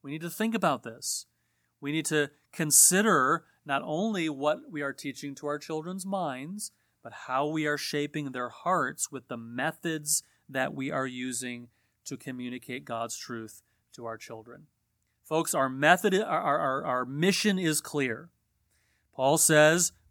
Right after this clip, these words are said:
"Bring up your children in the discipline and instruction of the Lord."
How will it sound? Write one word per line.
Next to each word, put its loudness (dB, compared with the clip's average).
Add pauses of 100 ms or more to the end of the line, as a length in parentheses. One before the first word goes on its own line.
"Bring 0
up 6 (180)
your -8
children -2
in -10
the -8
discipline 0 (320)
and -8
instruction -2
of -16
the -6
Lord." -8